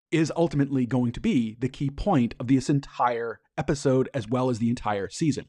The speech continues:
It's all about happiness. It's all about you discovering what happiness is, that you just being happy in this moment because you were found not guilty is ultimately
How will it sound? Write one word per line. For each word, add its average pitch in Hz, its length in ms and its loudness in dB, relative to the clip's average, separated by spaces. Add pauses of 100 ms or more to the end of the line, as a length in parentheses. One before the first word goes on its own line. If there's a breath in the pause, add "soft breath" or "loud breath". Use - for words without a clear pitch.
It's 165 120 2
all 202 140 6
about 180 160 2
happiness. 160 420 -4
It's 135 120 -2
all 185 100 8
about 147 260 2
you 185 140 2
discovering 151 540 -2
what 139 160 -2
happiness 135 440 -6
is, 196 180 0
that 139 180 -8 (220 loud breath)
you 233 260 6
just 147 200 -2
being 170 260 -2
happy 160 340 0
in 135 60 2
this 135 140 -4
moment 151 380 2
because 127 300 -2
you 143 120 0
were 147 120 -2
found 147 260 -2
not 123 180 -4
guilty 147 260 -2
is 147 120 -14
ultimately 151 520 -4